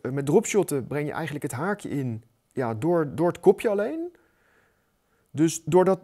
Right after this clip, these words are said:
juist dan door die korte afstand, dan heb je een, eh, een betere inhakingskans. En dit heeft natuurlijk een prachtige actie met, eh, met dropshotten. Maar nogmaals, je zou hier ook met een loodkopje kunnen werken.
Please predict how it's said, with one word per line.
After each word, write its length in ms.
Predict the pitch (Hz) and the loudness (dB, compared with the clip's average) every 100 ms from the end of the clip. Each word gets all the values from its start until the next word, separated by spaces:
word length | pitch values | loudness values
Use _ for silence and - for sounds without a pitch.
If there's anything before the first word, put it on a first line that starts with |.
| 139 | 2
juist 280 | 175 214 202 | 4 4 2
dan 120 | 185 | 0
door 120 | 175 | 0
die 80 | 175 | 2
korte 240 | 185 175 | 0 0
afstand, 420 | 180 - - 139 | -2 -2 -2 -2
dan 100 | 233 | -4
heb 140 | 220 170 | -6 -4
je 60 | |
een, 240 | 151 147 143 | -4 -4 -4
eh, 200 | 135 120 | -4 -4
een 260 | 147 139 | -6 -2
betere 480 | 139 190 180 127 123 | 2 2 0 -4 -4
inhakingskans. 800 | - 190 139 123 113 - 92 95 | -2 -2 -4 -8 -12 -8 -10 -8
En 60 | 131 | -10
dit 120 | 147 | -6
heeft 180 | 143 - | -8 -8
natuurlijk 220 | 143 131 | -12 -2
een 60 | 190 | -2
prachtige 280 | 170 147 139 | -2 -6 -8
actie 360 | 175 - 127 | -8 -8 -8
met, 260 | 117 117 - | -8 -10 -10
eh, 80 | 107 110 110 - - - | -10 -10 -14 -20 -20 -10
met 180 | 123 | -6
dropshotten. 640 | 123 170 - 92 90 85 87 _ - | -2 -4 -4 -8 -8 -14 -16 _ -6
Maar 100 | 123 | 0
nogmaals, 360 | 202 220 226 226 | 2 2 0 -2
je 80 | |
zou 260 | 156 190 233 | 0 2 4
hier 140 | 220 | 4
ook 140 | 143 175 | 2 -2
met 100 | 175 | -2
een 80 | 170 | 0
loodkopje 420 | 170 - 147 143 | 0 -2 -8 -6
kunnen 220 | 139 139 | -6 -4
werken. 460 | 147 165 - 247 | -4 -4 -8 -12